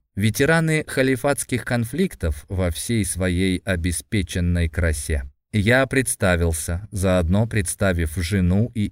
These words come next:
инквизитора. После оглашения фамилии Рыжей на какой-то момент взгляд всех трёх наёмников скрестился на ней, а затем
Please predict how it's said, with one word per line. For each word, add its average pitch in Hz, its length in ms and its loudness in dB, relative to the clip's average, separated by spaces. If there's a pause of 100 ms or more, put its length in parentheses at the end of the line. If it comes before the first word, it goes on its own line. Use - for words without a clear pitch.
инквизитора. 80 960 -2 (280)
После 175 420 2
оглашения 131 920 0
фамилии 110 600 2
Рыжей 110 720 0
на 101 140 0
какой-то 147 380 -2
момент 131 420 0
взгляд 110 460 0
всех - 360 -2
трёх 135 300 -2
наёмников 139 640 0
скрестился 123 800 0
на 107 140 4
ней, 151 320 2
а 120 140 2
затем 170 520 2